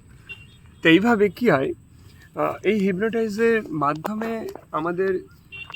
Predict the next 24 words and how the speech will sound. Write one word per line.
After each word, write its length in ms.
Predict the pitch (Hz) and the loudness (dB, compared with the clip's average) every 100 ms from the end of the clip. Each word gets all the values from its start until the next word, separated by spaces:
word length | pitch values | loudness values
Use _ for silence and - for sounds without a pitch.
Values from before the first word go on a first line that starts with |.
| - | -4
জীবনের 420 | 180 175 214 214 180 | -2 0 -2 -2 -4
যে 120 | 196 - | -4 -4
সমস্যাগুলো 680 | 165 196 - 175 151 143 139 | -4 -6 -4 -2 0 0 -2
আছে, 220 | 139 - - - - - - | -4 -8 -8 -14 -20 -20 -20
সেটা 380 | - 233 240 - | -14 -8 -6 -6
সেলফ 480 | - - 262 269 208 | -6 0 2 2 2
হিপনোস-, 800 | 185 147 135 127 - 131 135 - | 2 2 -6 -8 -14 -16 -16 -6
হিপনোটাইজ। 680 | 160 147 143 135 - 156 - - - _ - _ - | -6 -4 -6 -6 -16 -18 -20 -20 -20 _ -20 _ -8
আপনি 220 | 151 180 | -6 -4
সেলফ 340 | 185 214 214 | -4 -4 0
হিপনোটাইজ 560 | 190 151 156 156 151 147 | 0 0 -4 -4 -6 -8
করে 200 | 175 240 - | -10 -12 -12
সেই 160 | - 208 | -10 -10
প্রবলেম 460 | - 156 160 180 | -2 -2 0 -4
থেকে 200 | 190 196 | -4 -2
নিজেকে 340 | 175 143 170 185 | -2 -2 -4 -2
বের 200 | 175 165 | -4 -4
করে 200 | 139 113 | -12 -14
আনতে 200 | 113 - | -20 -20
পারবেন। 340 | - - - - - - - - - - | -20 -20 -20 -20 -20 -20 -20 -20 -20 -2
এবং 320 | 185 175 - - - - - - - - | 0 0 -2 -10 -20 -20 -20 -20 -20 -16
পাস্ট 460 | - 185 185 - - | -8 -4 -4 -8 -10
লাইফ 260 | 151 131 123 | -10 -10 -12
রিগ্রেশন, 580 | 117 - - - - | -16 -14 -12 -12 -12